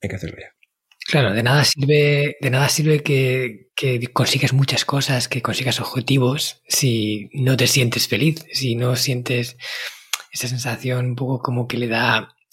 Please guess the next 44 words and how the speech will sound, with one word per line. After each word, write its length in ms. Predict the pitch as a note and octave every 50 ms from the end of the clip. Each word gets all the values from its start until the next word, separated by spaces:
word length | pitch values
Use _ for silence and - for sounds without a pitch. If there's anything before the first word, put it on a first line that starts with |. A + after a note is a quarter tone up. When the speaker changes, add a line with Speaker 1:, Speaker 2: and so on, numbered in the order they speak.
| - -
Speaker 2:
sentido 500 | - - - C#3+ A#2+ A2+ C3 C3 B2 B2
a 160 | B2 A#2+ A#2 -
todo. 320 | - D3+ C3+ A2+ F#2 - - _ _ _ _ _ _ _ _ _ _ -
Speaker 1:
Así 240 | - C3+ - - A2
es. 400 | A#2 - - - - - - - _
Eh, 220 | - C#3+ B2+ A#2+ A2+
Speaker 2:
Mm. 120 | A2 B2+
Speaker 1:
¿de 100 | C3 C3
qué 80 | C3+ D3
te 100 | C3+ D#3+
sirve 280 | D3+ - E3 C#3+ B2 B2
ser 140 | - C#3 A#2+
el 80 | A#2+ A2+
mejor 340 | A#2+ A2+ - - B2 A#2 A2
médico 640 | A2+ A2+ A#2 A#2 A#2+ A#2+ - C3 A#2 A#2+ B2+ E3 G3 - - _ _ _ - - - _ _
o 300 | - A2+ A2+ A2+ A#2+ -
el 120 | A#2+ A2+ A#2
mejor 300 | B2+ G#2+ - C#3 C3+ A2+
vendedor 440 | A#2 A2 A2 G#2+ G#2+ A2 A#2 A#2
del 140 | C3 A#2 A2
año 300 | A#2+ A#2+ A2+ A2+ B2 C3
si 140 | B2+ A2+ A2
no 120 | A2 A2 A2+
te 120 | - -
hace 180 | G#2+ A2 - A2
feliz? 380 | - G#2+ - - - - _ _ _ _ _ _ - -
Speaker 2:
Claro. 280 | - A#2+ G#2+ G2 F#2 - - _ _
Speaker 1:
¿De 100 | - A2+
qué 100 | - C3+
te 140 | C3+ C#3 C3+
sirve 320 | C3+ D#3 C3 B2+ A#2 A2
tener 320 | - - A2 B2 B2 A#2+ B2
una 160 | A#2+ A2+ A2
casa 260 | - A#2+ - - A2
grande 560 | G#2+ A2+ A#2+ A#2 A#2 G#2 G#2 G#2 - - - _ _ _ _ _ _ _ - _ _ _
si 280 | - - - - G#2+ G#2+
lo 120 | A2+ G#2
que 100 | A2+ A2
te 120 | - C3
hace 160 | B2 B2 C#3 C3
feliz 280 | C3 A2 A2+ A#2+ A2
es 120 | A#2 A2 A#2
un 120 | A2 A2
hogar? 360 | A2 G#2+ A#2 A2+ A2 A2+ -